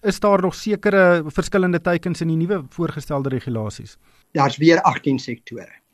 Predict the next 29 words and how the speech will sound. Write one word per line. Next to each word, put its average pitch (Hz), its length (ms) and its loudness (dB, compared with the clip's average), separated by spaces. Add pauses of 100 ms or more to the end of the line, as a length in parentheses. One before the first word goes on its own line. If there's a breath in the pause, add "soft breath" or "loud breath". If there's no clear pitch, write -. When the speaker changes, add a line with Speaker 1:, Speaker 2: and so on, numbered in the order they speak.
Speaker 2:
waar 117 240 0
hulle 113 140 0
dit 113 280 -4 (140)
vervat. 196 380 0 (460 soft breath)
As - 120 -6
ek - 60 -6
net 139 180 2 (140)
nou-nou 135 240 4
se 135 100 -8
gesprek 127 380 -8
net 131 240 -4
effens 151 260 -4
verder 151 320 4 (120)
vat, 113 160 -8
is - 180 -8
dat 120 220 -4 (440 soft breath)
met 127 80 6
daai 135 220 4
typiese 214 320 2
probleme 135 480 6
met 131 160 6
die 123 60 -4
vorige 151 340 4
een 131 100 4
wat 123 80 -2
ons 123 120 -4
uitgelig 127 500 0
het 127 160 -4
is, - 140 -4